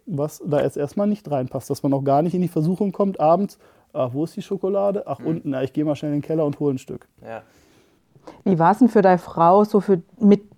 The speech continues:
Speaker 3: dir zusammen zu kochen? Viele sagen immer, „Oh, das ist schwierig, ich kann das mit der Familie nicht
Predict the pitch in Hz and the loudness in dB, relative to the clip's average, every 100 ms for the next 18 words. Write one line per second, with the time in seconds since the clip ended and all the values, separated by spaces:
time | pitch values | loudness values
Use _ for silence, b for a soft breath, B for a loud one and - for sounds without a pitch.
0 | - 208 220 196 214 220 220 214 - 208 | 2 4 4 2 6 6 6 2 2 2
1 | - 190 185 - - 226 226 220 202 196 | 2 2 2 -4 -2 4 4 6 4 4
2 | 202 - 208 190 180 180 196 220 196 185 | 4 6 6 4 -2 -6 2 4 6 2
3 | 170 202 190 190 180 190 196 214 202 190 | 2 0 0 0 0 2 4 6 4 2
4 | 180 | 0